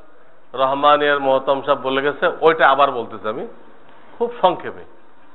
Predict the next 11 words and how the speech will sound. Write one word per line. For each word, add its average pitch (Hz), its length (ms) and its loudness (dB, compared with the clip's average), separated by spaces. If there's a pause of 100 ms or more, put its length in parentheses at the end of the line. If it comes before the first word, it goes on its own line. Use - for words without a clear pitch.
(960)
দুইবার 151 340 4 (100)
শুনলে 185 280 -2
তোমাদের 156 380 -2
ইয়াদ 127 160 2 (100)
থাকবে। 92 340 -12 (840)
সেটা 180 220 0
হলে 208 160 -2
এই 135 320 0 (1400)
যে - 120 4
আয়াতটা 147 440 6
আমি 147 140 -2